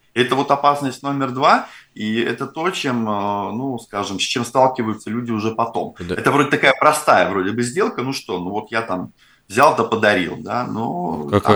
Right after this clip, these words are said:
Speaker 2: а как
Speaker 1: есть
Speaker 2: же с-, все эти народные мудрости, подарочки, невозвраточки там, э, п-, подарил,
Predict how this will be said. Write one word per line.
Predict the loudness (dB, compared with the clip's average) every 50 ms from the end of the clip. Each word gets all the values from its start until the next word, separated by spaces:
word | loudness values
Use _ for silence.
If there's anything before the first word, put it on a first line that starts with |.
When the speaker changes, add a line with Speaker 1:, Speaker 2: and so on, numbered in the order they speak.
| 4 4
Speaker 2:
а | 2
как | 2 2 2 2
Speaker 1:
есть |
Speaker 2:
же | 4 4 4 4
с-, | 4 2 0 0 0 0
все | 0 -2 2 4 4 4
эти | 6 4 4
народные | 4 6 6 6 6 6 4 4 4
мудрости, | 6 4 4 4 4 2 2 2 0
подарочки, | 0 2 2 4 6 6 6 4 2 2 0 0
невозвраточки | 0 2 4 4 4 4 4 4 6 4 4 4 2 0 -2 -2 -2 -2 -2
там, | 0 0 -2 -2 -2 _ _ _ _ -20 -20 -16 -4
э, | 2 4 6 6 4 4 4
п-, | 2 2 4
подарил, | 6 6 6 6 6 8 8 8 8 8